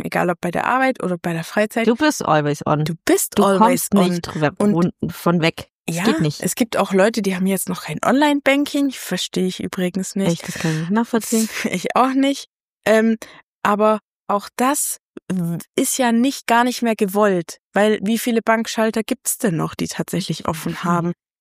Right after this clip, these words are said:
Speaker 1: Wie viele Kassen kannst du denn überhaupt noch bar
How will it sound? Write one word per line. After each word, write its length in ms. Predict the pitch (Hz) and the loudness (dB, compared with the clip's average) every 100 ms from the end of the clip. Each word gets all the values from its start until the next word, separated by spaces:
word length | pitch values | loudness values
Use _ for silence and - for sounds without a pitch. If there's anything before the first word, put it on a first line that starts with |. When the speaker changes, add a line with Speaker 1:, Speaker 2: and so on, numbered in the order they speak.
| - | -4
Speaker 1:
Wie 120 | 202 | -2
viele 420 | - 220 214 214 208 _ _ _ _ _ _ | 0 0 2 2 0 _ _ _ _ _ _
Kassen 460 | - 240 - 247 233 | -4 -2 0 0 0
kannst 300 | 233 226 226 | 0 -2 0
du 40 | |
denn 160 | 220 214 | 0 0
überhaupt 460 | 202 - 220 - | 0 0 -2 0
noch 160 | 208 - - | -4 -2 0
bar 220 | 196 | 2